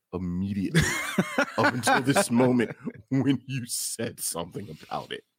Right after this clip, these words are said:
Speaker 2: Uh, we also got a YouTube comment on our Blade Trinity review from
Speaker 1: Okay.
Speaker 2: R M J Movie Reviews.
Speaker 1: Hey, R M J Movie Reviews.
Speaker 2: And actually, uh, leaves comments on a few of our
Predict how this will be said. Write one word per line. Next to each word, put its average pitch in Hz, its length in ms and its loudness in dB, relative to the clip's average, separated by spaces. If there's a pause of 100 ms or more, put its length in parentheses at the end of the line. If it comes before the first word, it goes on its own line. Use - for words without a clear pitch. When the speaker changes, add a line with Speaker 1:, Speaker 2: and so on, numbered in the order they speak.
(160)
Speaker 2:
Uh, 165 200 4
we 202 120 6
also 262 220 2
got 220 160 4
a 151 40 2
YouTube 196 520 2
comment 131 460 0
on 120 140 0
our 117 100 2
Blade 117 380 2
Trinity 110 720 0 (160)
review 110 560 2
from 117 360 4
Speaker 1:
Okay. - 140 -8
Speaker 2:
R 147 280 4
M 143 340 2
J 123 320 4
Movie 180 400 4
Reviews. 104 680 -2
Speaker 1:
Hey, - 140 4
R 156 240 4
M 151 140 4
J 147 180 6
Movie 139 260 6
Reviews. 139 540 4
Speaker 2:
And 127 80 0
actually, 110 580 4
uh, 110 240 2
leaves 110 300 2
comments 117 460 0
on 113 80 0
a 113 40 0
few 185 240 4
of 120 160 2
our 92 300 4